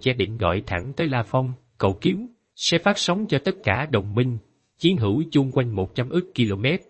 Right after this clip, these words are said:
La Phong bây giờ cách chiến trường không tới một ức km, nhưng vì dụng cụ thăm dò tiên tiến, ngăn che máy thăm dò hai phe phía dưới, do đó hai bên không thăm dò được. Nhưng phe nhân loại lại có thể thông qua hệ thống quân đội biết được chung quanh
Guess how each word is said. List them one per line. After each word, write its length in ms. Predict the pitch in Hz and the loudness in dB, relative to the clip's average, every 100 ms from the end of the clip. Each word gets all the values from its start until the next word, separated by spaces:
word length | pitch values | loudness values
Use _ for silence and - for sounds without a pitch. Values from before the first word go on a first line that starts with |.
| _ _ _ _ | _ _ _ _
La 180 | 120 120 | 0 0
Phong 220 | - 127 120 | 0 0 2
bây 140 | 127 | 0
giờ 280 | 113 92 87 | 2 2 2
cách 120 | 131 120 | -2 -2
chiến 160 | 143 160 | -4 0
trường 240 | 101 87 | 0 0
không 220 | 82 120 | -2 -4
tới 180 | 117 139 | 0 -2
một 200 | 131 95 | 0 0
ức 240 | 185 185 - | 0 -2 -2
km, 280 | 143 135 135 170 - _ _ | -2 0 0 0 -2 _ _
nhưng 220 | 117 117 107 | 0 0 0
vì 160 | 95 87 | -2 0
dụng 160 | 87 95 | -4 -2
cụ 220 | - 82 101 | -2 -2 -4
thăm 140 | 127 127 | -6 -2
dò 220 | 98 80 85 | 0 -2 0
tiên 180 | 113 104 | -2 0
tiến, 280 | 110 117 196 185 _ | -2 -2 -4 -10 _
ngăn 200 | 113 110 | -2 -2
che 160 | - 107 | 2 0
máy 180 | 107 135 | 2 -2
thăm 200 | 127 117 | -2 -2
dò 280 | 104 78 67 - | -2 0 -2 -4
hai 200 | 107 98 | -4 -2
phe 180 | 90 | -2
phía 180 | 87 131 | -2 -4
dưới, 340 | 135 104 123 170 _ _ _ - | 0 0 0 -2 _ _ _ 2
do 160 | 113 | 2
đó 280 | 110 110 165 | 4 0 -2
hai 200 | 147 120 | -2 -2
bên 180 | 107 104 | 2 0
không 220 | - 120 107 | 0 -4 -2
thăm 140 | 117 107 | -4 -2
dò 120 | 90 64 | -2 0
được. 160 | 85 73 - _ _ | -2 -2 -6 _ _
Nhưng 180 | 160 190 | 2 2
phe 160 | 170 | 2
nhân 280 | 165 180 180 | 4 2 2
loại 200 | 120 98 | 2 2
lại 200 | 107 98 | 2 0
có 120 | 101 | 0
thể 200 | 165 120 131 | 0 0 0
thông 200 | 143 135 | -2 0
qua 200 | 131 120 | 0 2
hệ 140 | 101 | 0
thống 220 | 107 143 185 | 0 -4 0
quân 200 | 147 117 | 2 4
đội 200 | 85 90 | 2 2
biết 240 | 147 220 - _ | 2 0 -2 _
được 160 | 113 - | -2 2
chung 200 | 147 139 | 0 2
quanh 200 | 135 | 0